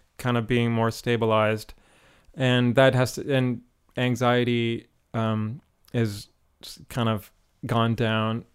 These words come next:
and, uh, the relationship is feeling really solid. And,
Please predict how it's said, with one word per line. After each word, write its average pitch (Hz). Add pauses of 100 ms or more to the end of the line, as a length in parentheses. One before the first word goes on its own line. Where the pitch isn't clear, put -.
(100)
and, 120
uh, 120
the 117
relationship 123
is 113
feeling 117
really 110
solid. 107 (180)
And, 104